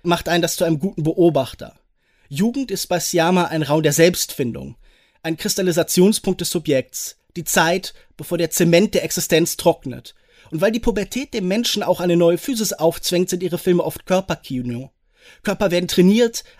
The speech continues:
an- und gegeneinander erprobt, man tanzt und man kämpft. Klassische Needle Drops geben dabei den Rhythmus vor, man spielt, man performt,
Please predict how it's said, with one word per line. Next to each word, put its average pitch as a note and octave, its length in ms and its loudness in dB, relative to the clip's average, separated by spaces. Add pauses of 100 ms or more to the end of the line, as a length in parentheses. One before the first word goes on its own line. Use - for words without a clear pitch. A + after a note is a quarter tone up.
an- G#3+ 280 2
und F3+ 200 -6
gegeneinander F3 540 2
erprobt, G3 640 0 (220)
man D#3+ 160 -2
tanzt G3+ 520 -2
und E3+ 140 -10
man D3+ 140 -6
kämpft. F#3 580 2 (400)
Klassische F3 420 -2
Needle G#3 320 0
Drops F#3+ 360 -2
geben F3 180 4
dabei D3 280 2
den C#3+ 140 0
Rhythmus F#3+ 380 0
vor, F3 400 2 (220)
man D3+ 180 0
spielt, A#3 640 0
man E3 180 -2
performt, G3 680 2